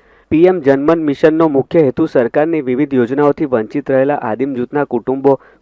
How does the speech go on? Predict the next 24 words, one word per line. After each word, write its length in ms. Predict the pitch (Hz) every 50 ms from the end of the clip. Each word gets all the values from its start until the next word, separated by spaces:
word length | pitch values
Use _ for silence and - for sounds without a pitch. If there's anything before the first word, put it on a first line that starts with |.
| -
ફળિયા 320 | - 135 139 147 160 175 175
અને 260 | - 139 139 156 156
ગામોમાં 500 | 127 123 117 113 123 139 143 160 165 156
માળખાકીય 640 | 139 113 110 113 120 - - 151 151 - 160 160
સુવિધા 380 | 156 - 135 117 117 123 151 151
પૂરી 240 | - - 127 131 143
પાડવાનો 420 | - 135 117 104 110 110 104 104
છે. 260 | 101 - 113 95 87 _ _ _ _ _ -
આ 140 | 139 165
મિશન 280 | 175 175 170 - 190 175
અંતર્ગત 540 | 160 - 139 127 123 156 151 156 165 180 - -
આદિમ 320 | - 120 123 135 156 160 156
જૂથોના 380 | 131 135 135 - 151 151 160
કુટુંબો 420 | 156 - 135 123 - 147 143 147 156
અને 260 | 156 - 143 139 151
વસાહતોને 680 | 147 120 117 110 - 143 143 139 135 - 147 143 151 156
સુરક્ષિત 500 | - - 123 120 131 127 - - 151 - - -
આવાસ, 300 | 113 107 113 123 135 139 _ _ _ _ _ _ _ -
પીવાનું 380 | 139 139 147 156 156 165 165
ચોખ્ખું 360 | 147 - 135 - - 175 151
પાણી 340 | - 143 123 123 135 156 160 - _ _ -
અને 200 | 127 139 160 165
સાફ 320 | 160 - 135 131 139 135
સફાઈ, 400 | - - 143 - - 151 147 139